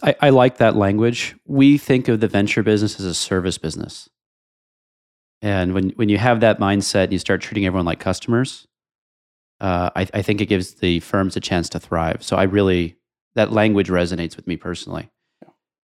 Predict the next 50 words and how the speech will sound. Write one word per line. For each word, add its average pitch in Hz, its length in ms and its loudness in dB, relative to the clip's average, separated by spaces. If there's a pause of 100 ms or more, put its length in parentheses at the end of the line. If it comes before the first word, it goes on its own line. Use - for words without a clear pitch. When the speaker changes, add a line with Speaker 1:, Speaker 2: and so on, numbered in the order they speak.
Speaker 1:
Um, 113 200 2
how 117 100 0
do 180 60 6
you 208 40 6
see 202 160 2
G 165 140 4
C 165 160 2
evolving? 104 440 2 (500)
Are - 80 2
you 120 120 4
guys, 135 640 4 (680)
I, - 180 -4 (100)
I, 131 120 -4 (240)
it's 135 180 -4
a - 40 0
big 131 200 4
ship 156 260 2
at - 60 -4
this 101 160 -2
point. 85 400 -2
Is 98 140 -2
that, 110 480 2 (400)
is 110 100 2
this 127 160 0
the 139 80 0
destination? 127 640 2 (2000)
Speaker 2:
No, 143 460 2 (140)
you 160 140 -6
know, 143 200 0
it's, - 340 -16
it's 135 180 -12
interesting. 120 560 -10
I, 120 280 -4
when 120 240 -8
I, 139 680 -2
when 135 120 -4
I 131 100 -2
think 135 280 -6
back, 127 300 -2
so - 160 -10
I 156 120 4
joined 165 280 4
the 135 60 2
team 127 340 -8
to 123 100 -2
open 123 240 -2
our 110 120 -8
New 110 80 -12
York 104 200 -10
office, - 460 -12